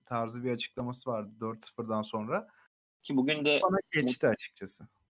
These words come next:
Speaker 2: yani işte ona saygısızlık etmedim birazcık bilmiyorum bana yapay geliyor. Yani bugün de işte Avrupa ma-, Avrupa Ligi'nde Perşembe günü oynayacak maçın öncesinde de işte basın toplantısı vardı öğlen. Orada da işte Ronaldo mutlu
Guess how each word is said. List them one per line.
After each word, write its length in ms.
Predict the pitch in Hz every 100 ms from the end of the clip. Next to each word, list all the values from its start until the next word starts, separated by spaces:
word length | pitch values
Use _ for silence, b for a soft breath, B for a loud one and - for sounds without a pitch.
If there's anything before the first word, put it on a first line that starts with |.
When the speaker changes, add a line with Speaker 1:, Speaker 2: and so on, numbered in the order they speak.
| _ _ _ _ _
Speaker 2:
yani 600 | 139 123 160 156 104 - _ _ _ _ _ _ _
işte 220 | - -
ona 200 | 139 147
saygısızlık 600 | 147 151 151 160 165 160 160
etmedim 500 | 156 160 156 160 151
birazcık 540 | 151 156 147 - _ _ _ _ _ _ _ _ _
bilmiyorum 420 | - 160 151 110
bana 180 | 110 127
yapay 360 | 135 - 151 147
geliyor. 300 | 127 104 104
Yani 200 | 113 113
bugün 240 | 120 127
de 180 | 131 123
işte 380 | 123 - 120 107 110 -
Avrupa 380 | - 113 117 123
ma-, 260 | 120 120 - _ _ -
Avrupa 300 | 113 113 117
Ligi'nde 380 | 113 120 117
Perşembe 440 | - 113 - 117 117
günü 120 | 120
oynayacak 360 | 117 117 120 -
maçın 280 | 113 -
öncesinde 540 | 117 117 117 - 120 117
de 100 | 113
işte 200 | - 110
basın 200 | 110 -
toplantısı 540 | 113 - 117 113 - 117
vardı 260 | 107 101
öğlen. 360 | 104 104 131 147
Orada 360 | 120 113 120
da 100 | 123
işte 440 | 120 - - 123 123
Ronaldo 460 | 120 120 117 120
mutlu 460 | 117 123 - 120